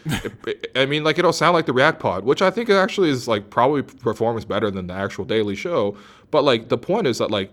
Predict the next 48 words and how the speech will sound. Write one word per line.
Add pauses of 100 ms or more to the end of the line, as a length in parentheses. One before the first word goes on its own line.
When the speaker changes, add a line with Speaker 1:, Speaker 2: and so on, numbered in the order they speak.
(120)
Speaker 2:
it
actually
would
just
be
so
dry
and
it
would
be
so
straightforward.
And
I'm
sure
I'll
bring
some
humor
and
commentary
and
levity
to
it. (380)
But
I
think
that's
what
Alex
really
does.
He
keeps
things
in
perspective.
He
gives
it
character
and
shape
to
the
show.